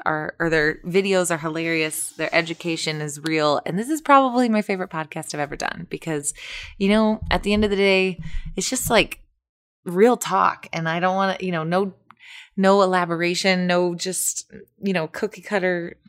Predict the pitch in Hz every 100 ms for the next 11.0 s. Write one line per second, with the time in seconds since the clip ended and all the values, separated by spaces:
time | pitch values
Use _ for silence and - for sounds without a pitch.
0 | _ _ _ _ - _ - 175 202 233
1 | - - - - 185 - 196 196 185 170
2 | - 180 202 202 202 - 175 190 220 190
3 | 170 170 170 - - 185 170 165 180 -
4 | 180 165 160 165 196 202 156 156 - -
5 | - - - 165 165 165 - 165 160 165
6 | 160 - 170 160 - - 165 156 151 -
7 | 151 - 151 180 170 156 165 160 - 165
8 | 156 - 160 - 160 151 147 147 143 -
9 | 139 - - 127 - - - - - 180
10 | - 165 143 - 175 175 170 - 156